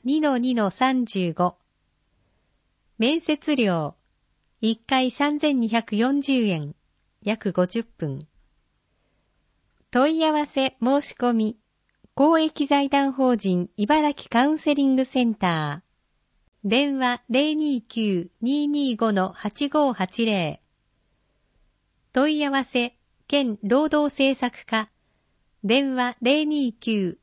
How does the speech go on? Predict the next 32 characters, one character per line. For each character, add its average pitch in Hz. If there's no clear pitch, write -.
三 285
零 285
一 214
の 196
三 277
六 269
三 247
五。 180
デ 311
ー 339
タ 302
茨 269
城。 -
三 339
月 302
一 294
日 285
現 247
在。 165
総 320
人 311
口、 190
二 220
百 320
九 311
十 240
一 208
万 233
三 294
千 262
七 220
人。 170